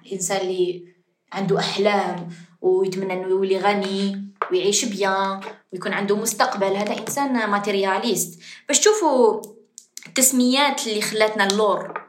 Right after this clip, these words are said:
أم؟ التسميات اللي خلاتنا نقللوا من أنفسنا ونقللوا من قيمتنا، هما هادوما. آه، لو كان نخمم هكا يقولوا عليا كذا، يقولوا عليا كذا. والله كلام الناس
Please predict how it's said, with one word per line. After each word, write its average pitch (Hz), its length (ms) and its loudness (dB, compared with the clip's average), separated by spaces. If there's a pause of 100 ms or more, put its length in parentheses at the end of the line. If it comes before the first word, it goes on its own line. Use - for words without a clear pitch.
(140)
أم؟ 240 300 -4 (260)
التسميات 226 520 2
اللي 233 100 -4
خلاتنا 247 580 2 (840)
نقللوا 247 440 2
من 208 100 -2
أنفسنا 185 760 -4
ونقللوا 220 540 0
من 208 80 -6
قيمتنا، 202 680 -4 (320)
هما 240 300 4
هادوما. 170 640 -2
آه، 220 220 0
لو - 80 0
كان 220 120 -6
نخمم 208 340 -4
هكا 208 160 -2
يقولوا 196 300 0
عليا 190 300 0
كذا، 214 180 0
يقولوا 196 280 -2
عليا 180 280 0
كذا. 165 340 -8 (480)
والله 330 280 4
كلام 311 280 4
الناس 339 540 -2